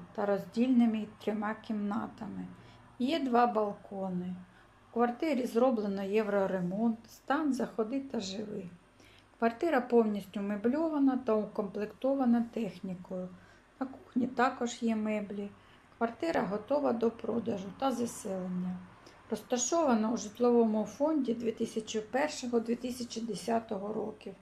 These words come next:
Чистий двір та під'їзд. Є парковка перед будинком, гостьовий паркінг та гараж. У будинку два ліфти,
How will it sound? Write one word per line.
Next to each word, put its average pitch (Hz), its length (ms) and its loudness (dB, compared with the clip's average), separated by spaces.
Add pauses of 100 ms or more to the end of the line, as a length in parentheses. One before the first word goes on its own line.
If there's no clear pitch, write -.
(440)
Чистий 262 380 0
двір 269 320 -2
та - 100 -2
під'їзд. 220 640 -2 (480)
Є 269 140 4
парковка 254 680 0
перед 214 380 2
будинком, 208 720 0
гостьовий 208 520 0
паркінг 247 540 -2 (100)
та 233 120 0
гараж. 196 520 -4 (760)
У 214 60 0
будинку 233 640 4
два 262 280 4
ліфти, 202 640 -2